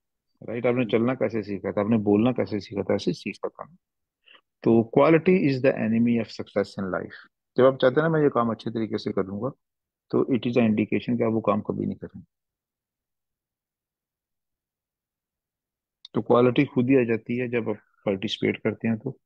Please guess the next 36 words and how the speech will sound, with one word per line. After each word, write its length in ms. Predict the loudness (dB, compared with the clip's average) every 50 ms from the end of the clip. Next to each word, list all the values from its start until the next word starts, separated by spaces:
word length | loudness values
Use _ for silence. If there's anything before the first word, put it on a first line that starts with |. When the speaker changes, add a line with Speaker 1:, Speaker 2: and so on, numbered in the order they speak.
| _ _ _ _ _ _ _ -2
Speaker 1:
और 80 | 2
जब 180 | 2 2 2 2
पहली 300 | 2 4 4 6 4 4
few 220 | 2 2 0 0
times 340 | 2 2 0 0 0 -2 -4
होती 200 | -4 -6 -4 -4
हैं, 80 | -6 -6
iterations 420 | -6 -6 -8 -8 -8 -6 -6 -4 -4
होती 120 | -4 -4 -4
हैं, 40 | -6
उसमें 260 | -6 -4 -4 -4 -4
आप 80 | -4 -2
obviously 580 | -4 -4 -4 -4 -4 -6 -6 -6 -6 -6 -6 -6 -8 _ _ _ 0
terribly 420 | 0 0 2 0 -2 0 -2 -2
fail 280 | -2 -2 -2 -2 0 0
हो 120 | 0 0
रहे 80 | 0 -2
होते 180 | -4 -2 -2
हैं 60 | -4
क्योंकि 220 | -4 -4 -6 -6 -6
उसमें 240 | -8 -6 -6 -4 -2
learning 340 | -2 -2 -2 -4 -6 -6
ज्यादा 300 | -8 -8 -10 -10 -8 -8
हो 120 | -10 -10 -10
रही 120 | -12 -14
होती 280 | -18 -18 _ _ _ _
है। 40 | _ _ _ _ _ _ _ _ _ _ _ _ _ _ _ _ _ _ _ _ _ _ _ _ _ _ _ _ _ _ _ _ _
तो 160 | -12 -10 -2 0
फिर 100 | 2 2
आप 120 | 2 2
आस्ते 240 | 0 -2 -2 -6 -10
आस्ते 200 | -10 -8 _ -14
अच्छे 260 | -10 _ -10 -8 -8
हो 80 | -12 -12
जाते 280 | -14 -16 -18 _ -20
हैं। 80 | _